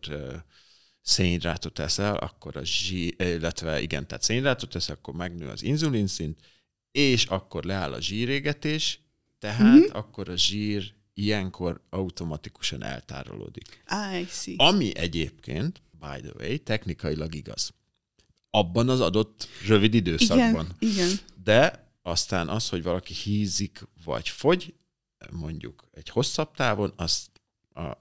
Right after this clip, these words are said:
Speaker 1: hosszabb távnak az energia egyenlege fogja befolyásolni, de ezeket elhiszi az ember, főleg, hogyha életében először versenyez egy testépítő versenyen,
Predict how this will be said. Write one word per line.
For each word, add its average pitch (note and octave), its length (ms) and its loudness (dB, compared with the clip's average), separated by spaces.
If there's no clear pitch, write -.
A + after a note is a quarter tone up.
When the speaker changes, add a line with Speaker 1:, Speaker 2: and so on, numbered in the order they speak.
Speaker 1:
hosszabb - 440 -6
távnak E2 440 -4
az D2 120 -4
energia C#2 420 -6
egyenlege A#1+ 420 -8
fogja - 280 -12
befolyásolni, A#2 600 2
de A2 80 4
ezeket G2 380 0
elhiszi F2+ 360 0
az E2 100 -10
ember, F2+ 280 -4
főleg, E2 340 -4
hogyha E2 360 -2
életében E2+ 500 -2
először D#2+ 520 -2
versenyez D#2 680 2
egy D#2+ 100 -8
testépítő - 600 -4
versenyen, C3 640 2